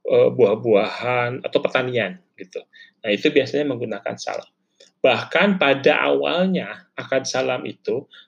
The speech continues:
menggu-, eh, eh, objeknya itu adalah khusus pertanian.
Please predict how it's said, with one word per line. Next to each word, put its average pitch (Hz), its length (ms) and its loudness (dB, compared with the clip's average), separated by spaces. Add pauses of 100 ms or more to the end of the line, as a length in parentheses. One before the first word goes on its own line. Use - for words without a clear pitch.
menggu-, 127 480 0
eh, 123 340 8 (300)
eh, 69 340 4 (140)
objeknya 139 640 0
itu 120 240 0
adalah 131 320 0
khusus - 400 -4
pertanian. 98 720 -14